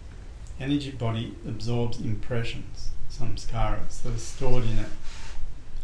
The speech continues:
as trap-, as blockages in the energy. Until you free those blockages, and these new techniques can help do that. No,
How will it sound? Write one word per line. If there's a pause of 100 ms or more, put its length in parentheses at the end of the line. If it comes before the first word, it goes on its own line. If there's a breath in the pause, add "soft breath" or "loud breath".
as
trap-,
as
blockages
in
the
energy. (960 loud breath)
Until
you
free
those
blockages, (720)
and
these
new
techniques
can
help
do
that.
No,